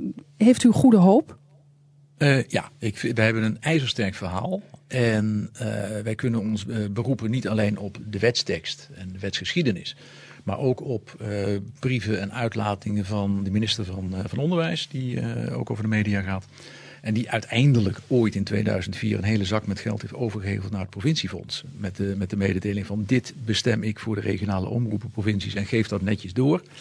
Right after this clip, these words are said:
Speaker 2: En koop daar geen lantaarnpalen voor." Nou, dat is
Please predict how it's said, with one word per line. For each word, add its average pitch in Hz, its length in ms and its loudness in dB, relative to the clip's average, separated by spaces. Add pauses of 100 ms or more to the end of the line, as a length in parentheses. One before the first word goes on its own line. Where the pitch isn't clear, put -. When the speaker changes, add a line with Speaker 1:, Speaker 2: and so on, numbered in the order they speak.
(680)
Speaker 2:
En 110 100 -2
koop 113 200 2
daar 104 100 -2
geen 113 140 2
lantaarnpalen 113 760 0
voor." 165 280 -4
Nou, 107 160 -10
dat - 140 -12
is 110 220 -8